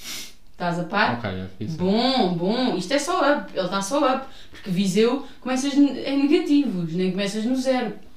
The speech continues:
Speaker 1: Começas mesmo em negativos.
Speaker 2: Percebo.
Speaker 1: Percebes? Portanto, está a subir, up, bué da bom. Mas, ele tinha aparelho, tirou o aparelho. Tem dentes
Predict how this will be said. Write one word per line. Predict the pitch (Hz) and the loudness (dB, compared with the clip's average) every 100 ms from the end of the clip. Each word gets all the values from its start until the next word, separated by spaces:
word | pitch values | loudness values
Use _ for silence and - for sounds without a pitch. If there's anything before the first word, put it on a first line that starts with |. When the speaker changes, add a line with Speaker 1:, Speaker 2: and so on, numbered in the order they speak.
| - | -10
Speaker 1:
Começas | 180 190 180 | -4 -4 -4
mesmo | 208 240 | -2 0
em | 254 | 4
negativos. | 269 - 254 220 - | 2 2 0 0 -2
Speaker 2:
Percebo. | - - 110 - - - - - - - | -8 -4 -4 -4 -14 -16 -18 -16 -14 -10
Speaker 1:
Percebes? | - 196 247 - | -4 -2 -2 -4
Portanto, | - - 226 180 - - | -12 -4 -2 -2 -6 -10
está | 185 185 | -4 0
a | |
subir, | 190 - 175 208 254 247 208 | 0 -2 -2 0 0 -2 -2
up, | 220 240 - - | 0 0 -4 -14
bué | 170 175 240 | -6 0 2
da | 240 | 4
bom. | 196 170 160 - - - - - - | 2 2 0 -6 -14 -16 -16 -16 -8
Mas, | 247 269 185 165 - - - - - - | 0 2 4 2 -2 -6 -10 -16 -12 -4
ele | 214 | -4
tinha | 262 262 | 2 2
aparelho, | 254 247 262 302 320 - - - - 202 | 2 2 4 4 2 -4 -14 -18 -16 -10
tirou | 240 240 208 | 0 4 4
o | |
aparelho. | 208 196 170 165 - | 4 0 0 -2 -6
Tem | - 226 | 0 2
dentes | 214 226 220 - - | 4 4 2 -2 -10